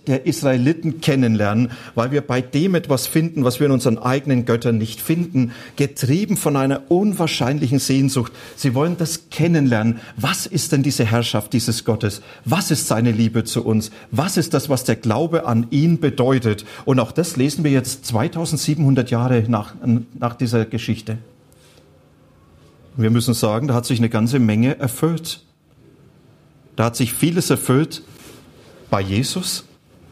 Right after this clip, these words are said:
denn da kamen die Heiden ja zu ihm. Das hat ja bei seiner Geburt schon begonnen, ne? Als diese Magier aus dem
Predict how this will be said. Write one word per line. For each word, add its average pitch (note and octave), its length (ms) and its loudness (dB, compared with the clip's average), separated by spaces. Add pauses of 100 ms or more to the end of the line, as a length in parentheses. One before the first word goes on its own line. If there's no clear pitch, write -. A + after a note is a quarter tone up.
(520)
denn A#2+ 120 4
da A2+ 60 2
kamen A2 380 0
die D#3 160 -2
Heiden B2+ 380 0
ja E3 180 0
zu - 300 -4
ihm. G#2+ 460 2 (520)
Das B2 140 0
hat A#2 100 0
ja D#3+ 60 2
bei D3+ 140 -2
seiner D3+ 260 0
Geburt D#3+ 360 0
schon G#2+ 160 0
begonnen, F2+ 360 -2
ne? G2+ 140 0 (1600)
Als A2+ 200 0
diese A#2+ 200 2
Magier C3+ 640 2
aus D3+ 240 2
dem D3+ 220 4